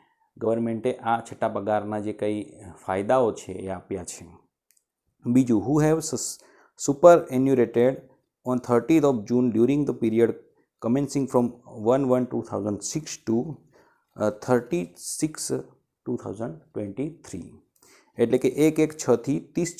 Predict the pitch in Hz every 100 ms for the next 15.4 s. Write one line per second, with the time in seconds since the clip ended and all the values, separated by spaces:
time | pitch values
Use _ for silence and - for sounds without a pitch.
0 | 147 131 120 120 - 104 104 110 104 110
1 | 110 110 - 110 110 - _ _ _ _
2 | 110 110 104 95 - - 107 107 120 113
3 | - 110 120 - 85 - _ _ 120 107
4 | 110 110 95 - 113 113 107 101 107 107
5 | 113 - _ _ _ - 101 104 104 98
6 | 104 98 107 135 - - 95 _ 104 107
7 | 143 156 - 98 90 82 - - - _
8 | _ _ - _ _ _ _ 127 151 160
9 | - - _ _ _ _ _ _ _ _
10 | _ 131 143 156 107 98 101 143 147 117
11 | 113 110 113 147 175 - 104 123 147 90
12 | - _ _ _ _ _ _ _ _ _
13 | _ _ 104 135 160 160 165 160 - 180
14 | 147 139 151 143 - 120 120 120 117 -
15 | 120 123 - -